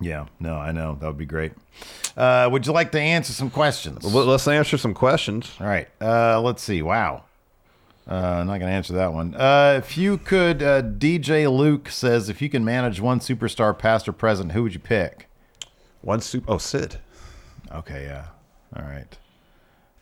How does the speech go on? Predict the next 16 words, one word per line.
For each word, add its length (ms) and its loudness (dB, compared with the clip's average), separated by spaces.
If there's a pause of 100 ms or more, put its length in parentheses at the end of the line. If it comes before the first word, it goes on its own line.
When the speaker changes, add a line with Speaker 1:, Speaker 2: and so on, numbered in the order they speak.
(360)
Speaker 1:
Uh, 280 -6
do 100 -2
you 40 0
think 160 0
he'd 120 0
remember 280 -2
your 140 -2
name? 260 -4 (920)
Probably 260 -20
not. 240 -20 (1000)
Speaker 2:
Doubtful. 360 -10 (160)
Speaker 1:
I'm 120 -6
gonna 200 -4
go 340 2
with, 380 -2
uh, 560 -4